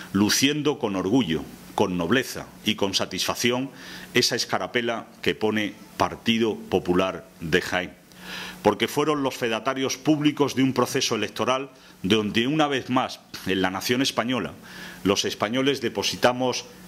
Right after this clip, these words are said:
una amplia mayoría, un inmenso caudal de confianza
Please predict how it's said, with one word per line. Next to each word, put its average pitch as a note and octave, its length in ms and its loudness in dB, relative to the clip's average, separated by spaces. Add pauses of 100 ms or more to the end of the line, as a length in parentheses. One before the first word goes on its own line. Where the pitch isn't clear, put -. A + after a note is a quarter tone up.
(300)
una C3 300 4
amplia A2+ 340 -2
mayoría, G#2+ 600 -2 (360)
un C3+ 180 6
inmenso A#2 600 2
caudal G2 420 0
de F#2 100 -2
confianza G2+ 800 -2